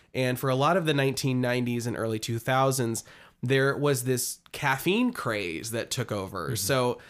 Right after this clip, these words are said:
Speaker 1: you know, energy drinks popped up for the first time, and, you know, caffeinated candy and gum became really popular.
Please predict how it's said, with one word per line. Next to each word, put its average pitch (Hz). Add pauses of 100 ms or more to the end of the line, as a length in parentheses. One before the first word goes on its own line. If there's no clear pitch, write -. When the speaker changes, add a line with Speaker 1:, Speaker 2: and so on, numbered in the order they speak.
(220)
Speaker 1:
you 135
know, 120
energy 202
drinks 120
popped 113
up 107
for 131
the 113
first 113
time, 107
and, 110
you 117
know, 110
caffeinated 123
candy 135
and 110
gum 135
became 117
really 113
popular. 117